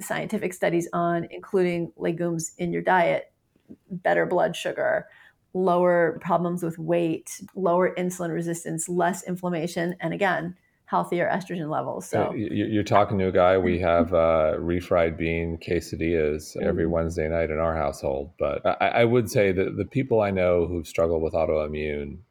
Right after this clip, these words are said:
Speaker 2: uh, that removing lectins tends to work for
Speaker 1: Yeah.
Speaker 2: them. People have tried
Speaker 1: And
Speaker 2: everything,
Speaker 1: especially
Speaker 2: but
Speaker 1: the red beans. I find that most people do okay if they stick to lentils and garbanzo beans.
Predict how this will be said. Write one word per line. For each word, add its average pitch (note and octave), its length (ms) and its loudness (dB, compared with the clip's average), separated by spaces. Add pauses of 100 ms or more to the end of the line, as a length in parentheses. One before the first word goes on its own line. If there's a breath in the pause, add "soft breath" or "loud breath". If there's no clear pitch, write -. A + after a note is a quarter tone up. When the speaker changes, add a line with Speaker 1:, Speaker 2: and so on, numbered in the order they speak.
(160)
Speaker 2:
uh, - 60 -10 (840)
that - 260 0
removing G2 560 2
lectins D#2 800 -4 (260)
tends D#2+ 340 -4
to D#2 180 -2
work D#2+ 280 0
for A#3 60 2
Speaker 1:
Yeah. F2 100 4 (100)
Speaker 2:
them. D#2 120 -10 (120)
People A#2 260 2
have E2+ 100 -4
tried E2 240 2
Speaker 1:
And D#2 120 2
Speaker 2:
everything, C4+ 300 2
Speaker 1:
especially G#4 220 4 (120)
Speaker 2:
but F4 80 4
Speaker 1:
the A#3 60 2
red G#3 320 6
beans. D#3+ 480 -4
I A3 100 4
find D#4 300 0
that E4 180 0
most A#3 300 0
people D#4+ 320 2
do A#3 240 2
okay G3 580 0
if F#3+ 140 -4
they F#3 100 0
stick F#3 320 -6
to F#3+ 120 -4
lentils F3 420 -2
and F3 120 -2
garbanzo E3+ 520 0
beans. D3 520 -8